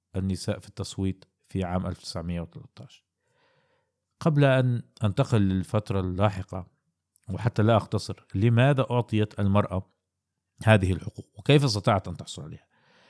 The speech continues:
السبب الرئيسي مش إنه فقط كتابات المرأة وإنه والله إحنا بدنا حقوق فالرجل هيك من نفسه، أو المجتمعات اللي هي معروفة بإنها متراجعة وترى المرأة بأنها كائن أقل مش فجأة أعطتها إياه.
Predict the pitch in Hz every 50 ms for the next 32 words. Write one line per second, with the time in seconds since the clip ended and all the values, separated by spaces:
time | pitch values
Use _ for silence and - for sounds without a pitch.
0 | _ _ _ _ _ _ _ - 117 - - 185 190 175 143 113 131 95 - 147
1 | 143 - - 104 107 139 160 - - 131 123 113 98 - - - 117 95 - -
2 | 101 - 101 87 104 107 - - 104 95 98 110 117 117 - 95 98 95 92 87
3 | 90 92 - 90 90 90 87 90 87 87 90 92 92 95 90 95 95 95 - 98
4 | 90 90 87 92 78 85 - _ 110 104 92 - - - - 92 90 90 95 -
5 | - 101 92 101 98 85 92 90 87 95 92 - - 87 87 87 87 95 95 -
6 | - 90 90 92 92 92 92 - - 95 95 90 92 107 101 - _ _ _ _
7 | _ _ _ _ _ 104 101 107 107 110 123 120 113 107 104 101 107 117 127 117
8 | - - 101 95 90 101 - - 117 110 107 101 90 92 98 98 95 95 92 92
9 | 92 - _ _ _ _ 104 98 - - 101 98 98 104 107 104 87 87 104 92
10 | 90 98 98 95 92 90 - 107 98 98 95 95 98 98 92 92 90 98 98 95
11 | 95 90 - - 101 95 98 92 - - 98 95 92 101 107 - - - 95 95
12 | 90 90 85 - 87 - - - 87 90 92